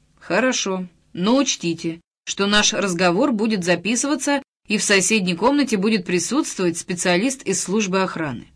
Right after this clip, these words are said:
который выставит вас за дверь, если вы попытаетесь меня шантажировать или испугать. Договорились, согласился Дронго.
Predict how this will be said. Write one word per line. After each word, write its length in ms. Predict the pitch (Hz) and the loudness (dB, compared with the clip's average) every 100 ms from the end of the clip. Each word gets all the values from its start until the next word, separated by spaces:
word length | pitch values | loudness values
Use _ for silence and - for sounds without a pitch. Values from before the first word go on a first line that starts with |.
| _ _ _ | _ _ _
который 380 | - 202 233 214 | -8 -4 -2 0
выставит 440 | 214 220 - 208 190 | 2 0 0 -2 2
вас 220 | 202 175 | 0 2
за 160 | 185 | 0
дверь, 320 | 214 190 165 - _ _ | 2 2 0 -2 _ _
если 300 | 165 180 196 | 0 0 2
вы 140 | 208 220 | 2 2
попытаетесь 680 | 175 185 202 196 185 175 | 2 2 4 4 2 0
меня 240 | 190 190 170 | 0 0 0
шантажировать 800 | 175 170 165 170 240 175 170 - | 0 0 0 2 2 2 0 -2
или 280 | 208 190 190 | -2 0 0
испугать. 580 | - 208 190 139 - _ _ _ _ _ _ _ _ - | 0 -2 0 -4 -10 _ _ _ _ _ _ _ _ -4
Договорились, 760 | 208 247 320 311 294 269 233 | 2 6 6 6 6 4 2
согласился 640 | - 208 208 190 196 180 | -2 0 0 2 -2 0
Дронго. 480 | 175 175 170 160 170 | 0 0 0 -2 -8